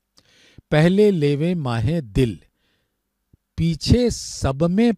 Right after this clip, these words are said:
पसरे जो वाहेदत में असल।" वहदत किसको कहते हैं? एक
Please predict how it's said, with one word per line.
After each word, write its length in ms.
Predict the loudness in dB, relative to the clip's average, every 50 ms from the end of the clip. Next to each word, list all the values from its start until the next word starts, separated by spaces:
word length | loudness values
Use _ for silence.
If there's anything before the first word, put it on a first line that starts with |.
| -4 _ _ _ _
पसरे 920 | -2 -2 -2 -2 0 4 6 8 8 6 6 2 0 0 2 4 2 2 0 -4 -18 -20 _ -16
जो 220 | -6 -2 -2 -2
वाहेदत 680 | 0 -2 -2 -2 0 -2 -2 -2 -4 -8 -10 -8 _ -12
में 240 | -10 -8 -10 -10 -10 _ -14
असल।" 240 | -14 -12 -12 -16 -20 _ _ _ _ _ _ _ _ _ _ _ _ _ _ _ _ _ _ _ _ _ _ _ _ _ _ _ _ _ _ _ _ _
वहदत 440 | -4 -2 -2 0 2 0 0 0 0
किसको 380 | _ -4 -4 -4 0 0 0 0
कहते 360 | 2 0 0 0 -2 -4 -6
हैं? 120 | -6 -6 -10 _ -6
एक 160 | -6 -6 -6